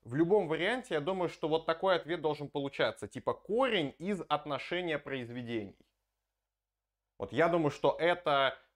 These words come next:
формулка должна быть примерно одинаковой. И, соответственно, просто подставляете, и все.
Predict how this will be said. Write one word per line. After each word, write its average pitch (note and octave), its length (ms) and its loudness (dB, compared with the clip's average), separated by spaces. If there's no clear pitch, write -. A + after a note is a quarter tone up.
формулка F3+ 460 2
должна B2+ 340 2
быть C#3+ 200 -4
примерно C3+ 400 -4
одинаковой. B2 680 -4
И, G#2 60 -14
соответственно, B2 420 -4
просто B2+ 240 -2
подставляете, C#3+ 720 0
и A#2+ 40 -6
все. - 320 -12